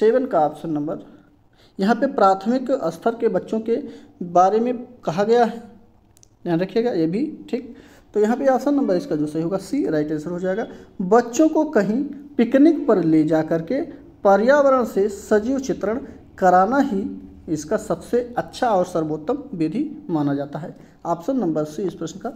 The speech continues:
राइट आंसर हो जाएगा। सी ऑप्शन सही होने के साथ अगला प्रश्न है, ईमेल का पूरा नाम बताना है। ईमेल एक कंप्यूटर का प्रश्न है, ठीक। तो बताइए ईमेल का पूरा नाम, इलेक्ट्रॉनिक मेल, इलेक्ट्रिकल मेल,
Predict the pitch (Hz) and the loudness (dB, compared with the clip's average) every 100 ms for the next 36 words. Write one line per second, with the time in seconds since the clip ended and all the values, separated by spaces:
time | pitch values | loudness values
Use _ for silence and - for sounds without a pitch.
0 | 180 160 156 147 151 147 147 147 151 - | -2 -2 -2 -4 -4 -6 -4 -6 -8 -16
1 | - - - 240 226 269 262 262 277 - | -20 -18 -4 0 0 0 -2 0 -2 -2
2 | 277 277 151 139 151 - 143 165 - - | -2 -2 -4 -4 -6 -8 -8 -8 -12 -20
3 | - 233 247 277 285 269 214 180 156 147 | -6 0 4 4 4 2 2 0 2 0
4 | 151 175 214 233 294 - - - 170 196 | 0 0 0 -4 -6 -12 -14 -6 0 2
5 | 220 202 196 175 165 165 165 - 208 202 | 4 2 0 -4 -4 -8 -6 -6 -4 -4
6 | - 180 156 - - - - 214 - - | -4 -4 -4 -8 -16 -20 -4 -4 -4 -12
7 | - - - - - 160 160 175 - - | -20 -20 -20 -12 -4 -2 -2 -6 -12 -20
8 | - - _ - 170 170 208 480 196 180 | -20 -20 _ -8 -4 -2 -2 -2 -2 0
9 | 175 - 214 208 175 165 160 175 - - | 0 0 -2 -2 -2 0 -2 -4 -10 -20
10 | - _ _ _ _ _ _ _ _ _ | -20 _ _ _ _ _ _ _ _ _
11 | _ _ _ _ _ 202 240 254 247 247 | _ _ _ _ _ 2 2 4 4 4
12 | 262 269 294 311 - - 151 139 139 147 | 2 4 4 0 -8 -10 -4 -2 -4 -2
13 | 175 208 220 254 - | -2 0 0 -2 -6